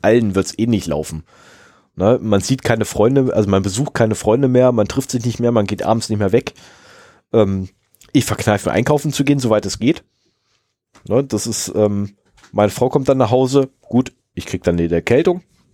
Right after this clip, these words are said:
meine Frau halt nicht, ist halt so. <laughs> Ähm, also von daher, das ist halt gerade alles ein bisschen blöd. Äh,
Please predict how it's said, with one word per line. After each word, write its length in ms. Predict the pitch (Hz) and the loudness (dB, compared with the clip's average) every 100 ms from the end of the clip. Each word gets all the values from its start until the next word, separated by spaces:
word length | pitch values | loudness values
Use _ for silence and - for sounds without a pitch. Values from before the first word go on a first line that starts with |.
| _ _ _ | _ _ _
meine 180 | 82 80 | -2 -2
Frau 200 | - 85 | 2 2
halt 140 | 90 | 2
nicht, 280 | 156 165 - _ _ _ - | 0 -2 -10 _ _ _ -4
ist 120 | 135 | 0
halt 140 | 151 139 | 0 2
so. 200 | 151 147 | 0 -2
<laughs> 40 | _ _ _ - - - - - - - - | _ _ _ -20 -20 -20 -20 -20 -20 -20 -2
Ähm, 400 | 117 107 104 92 - _ _ _ _ _ _ _ _ _ _ _ _ _ _ - | 2 2 0 -6 -10 _ _ _ _ _ _ _ _ _ _ _ _ _ _ -4
also 180 | 98 95 | -2 -2
von 160 | 95 | 0
daher, 200 | 87 104 | 2 4
das 140 | 98 - | 2 0
ist 140 | 95 | -2
halt 180 | 92 90 | -2 0
gerade 280 | 82 87 - | 0 0 0
alles 240 | 87 - | -4 -6
ein 20 | |
bisschen 220 | 85 82 | -6 -6
blöd. 280 | 78 92 131 _ _ _ _ _ - - _ _ _ _ _ _ - | -2 0 0 _ _ _ _ _ -20 -20 _ _ _ _ _ _ -2
Äh, 460 | 95 90 92 87 | 2 2 2 0